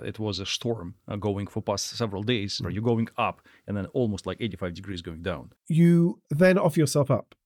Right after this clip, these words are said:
Speaker 2: with the information that you have on money laundering, on organized crime, and this to, now, was it the C I A or the F B I?
Speaker 1: Initially, uh,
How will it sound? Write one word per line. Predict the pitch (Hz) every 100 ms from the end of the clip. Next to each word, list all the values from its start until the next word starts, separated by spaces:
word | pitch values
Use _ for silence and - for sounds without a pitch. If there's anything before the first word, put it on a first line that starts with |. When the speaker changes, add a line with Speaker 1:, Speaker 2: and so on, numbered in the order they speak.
| -
Speaker 2:
with | 135 143 127
the | 131
information | 127 127 113 - 113
that | -
you | 110
have | - 117 101 123 - _ _ -
on | 123 113 110 113
money | 117 113
laundering, | 113 107 101 107 120
on | - 117
organized | 113 104 101 -
crime, | - 101 101 110
and | - 104
this | 107 -
to, | - - 117 -
now, | 139 127
was | 147
it | 226
the | 208
C | 208 185
I |
A | 170 165
or | 165 147
the | 151
F | 127
B | - 139
I? | 113 113 - -
Speaker 1:
Initially, | 156 190 - 165 147 120 113
uh, | -